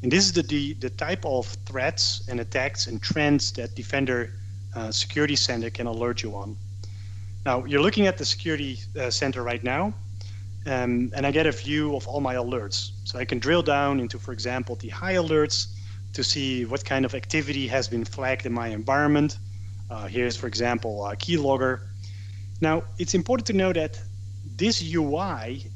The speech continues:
is optimized for the scenario where you have one user on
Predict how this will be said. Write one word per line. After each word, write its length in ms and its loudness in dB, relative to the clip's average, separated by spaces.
is 480 -2
optimized 720 0
for 100 -2
the 80 0
scenario 500 4
where 160 -4
you 160 -6
have 280 -4
one 460 4
user 460 2
on 240 -2